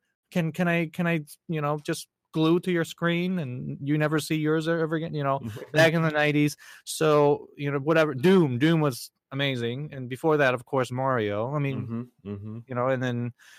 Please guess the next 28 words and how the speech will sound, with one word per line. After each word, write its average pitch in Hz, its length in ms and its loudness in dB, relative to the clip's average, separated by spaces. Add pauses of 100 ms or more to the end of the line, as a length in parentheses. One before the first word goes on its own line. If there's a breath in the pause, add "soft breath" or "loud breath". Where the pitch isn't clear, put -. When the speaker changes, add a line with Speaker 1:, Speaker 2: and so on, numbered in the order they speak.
(380 soft breath)
Speaker 1:
typical, 131 500 0
you 117 120 -2
know, 123 120 2
but, 139 260 2
um, 135 220 4
really 170 260 6
Speaker 2:
Right. 165 80 4
Speaker 1:
the 143 100 2
game 156 220 0
that 151 120 2
sticks - 280 0
out, 143 300 2
uh, 139 140 0
stuck 143 300 -2
out 139 180 2
is - 80 -8
Command 151 260 0
and 156 80 -6
Conquer, 139 400 0
StarCraft, 139 840 2 (180)
and, 131 680 -2
um, 120 600 -2 (920)
Theme 170 200 4
Hospital. 127 680 2 (340)
<laughs> 143 340 -6
Remember 143 280 2
Theme 139 260 0
Hospital? 131 560 -2